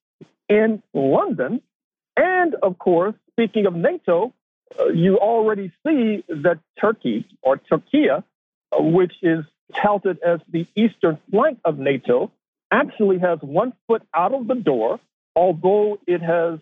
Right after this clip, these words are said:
apparently capitulated to the idea that both Sweden and Finland should be part of nato.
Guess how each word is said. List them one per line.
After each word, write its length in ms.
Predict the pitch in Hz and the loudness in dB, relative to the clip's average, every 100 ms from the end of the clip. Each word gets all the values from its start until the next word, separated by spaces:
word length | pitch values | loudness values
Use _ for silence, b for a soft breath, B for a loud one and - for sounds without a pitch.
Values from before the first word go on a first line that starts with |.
| _ | _
apparently 520 | 143 - 220 214 165 165 | -6 -2 0 0 0 -2
capitulated 840 | - - - - 226 185 160 160 _ _ _ _ _ - | -2 -2 -4 -2 0 2 0 -4 _ _ _ _ _ 0
to 120 | 196 | 2
the 180 | 165 170 | 2 2
idea 560 | 175 165 147 214 185 160 | 2 0 -2 0 0 2
that 240 | 160 - | -2 0
both 200 | 185 160 _ | -2 -2 _
Sweden 460 | 185 226 214 180 - | 0 0 0 -2 -4
and 180 | 156 147 - | -4 -4 -2
Finland 500 | 226 285 190 139 156 - _ _ _ - | -2 0 0 -2 -2 -12 _ _ _ -2
should 220 | 175 131 | -2 0
be 140 | 165 | -4
part 480 | - - 262 311 285 _ _ _ | -2 -2 0 0 -2 _ _ _
of 300 | 190 302 294 | -2 0 -2
nato. 600 | 170 151 135 117 120 202 | -8 -10 -6 -2 -2 -4